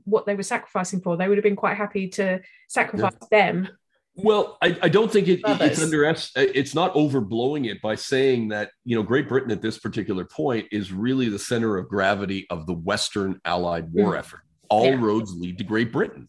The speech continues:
Speaker 2: You
Speaker 1: Yeah.
Speaker 2: d-, Great Britain is the ultimate aircraft carrier, if you will. All the Americans have come into the war. They need to ship millions of men over before they can
Speaker 1: Mm-hmm.
Speaker 2: arrive back in, you know, in Europe.
Speaker 1: Yeah.
Speaker 2: They have to land somewhere.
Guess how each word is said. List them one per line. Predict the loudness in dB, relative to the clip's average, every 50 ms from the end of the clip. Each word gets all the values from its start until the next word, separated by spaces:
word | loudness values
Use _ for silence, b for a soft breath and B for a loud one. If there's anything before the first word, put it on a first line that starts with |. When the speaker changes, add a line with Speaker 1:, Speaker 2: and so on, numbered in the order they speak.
| _ _
Speaker 2:
You | -14 -4 0 2
Speaker 1:
Yeah. | 2 2 0
Speaker 2:
d-, | -2 -4 -4 -8 -10 -12 -10 -2
Great | -2 -2 0 0
Britain | -2 -4 -2 0 -2
is | -2 0
the | 0 0 0
ultimate | 0 0 -2 -4 -4 -4 -2 -2
aircraft | -4 -4 -4 -4 -6 -6 -6 -6 -8
carrier, | -8 -8 -8 -8 -10 -14 -16 -14 -16 -16
if | -14 -14
you | -14 -6
will. | -2 0 0 0 -2 -6 B B B B B B B B B _
All | 2 2 4 2 0 0
the | -2 -2
Americans | -2 0 -2 -2 -2 -2 -4 -4
have | -6 -8 -6
come | -4 -2 0
into | 0 0 0
the | -2
war. | -2 0 0 0 0 0 0 -2
They | -2 -4 -4 -4
need | -4 -6 -6 -6 -8
to | -8
ship | -8 -2 -2 -2 -4 -4
millions | -8 -6 -4 -2 0 0 0 0 0 -2
of | 0 0
men | 2 0 2 0
over | 0 -2 -2 -4 -4 -6 -6 -8 -12 -10
before | -10 -10 -6 -2 -2 2 2
they | 2 2
can | 2 2 2
Speaker 1:
Mm-hmm. | 2 0
Speaker 2:
arrive | 0 0 0 0 0 -2 -4 -2
back | -2 0 0 0 -2 -2
in, | -4 -4 -2 -6 -6 -8 -10 _ _
you | -4 -2 -2
know, | 0 -2
in | -2 -4 -2 0
Europe. | 0 0 0 0 -2 -4 -8 -14 B B B B B B
Speaker 1:
Yeah. | 2 2 2 4
Speaker 2:
They | 4 4 2 2 2 0
have | -2 -2 -2 -4 -6
to | -4 -4 -4 -4 -4 -6 -6
land | -6 -4 -2 0 0 0 0 -2 -6
somewhere. | -8 -8 -10 -12 -12 -16 -18 -20 -20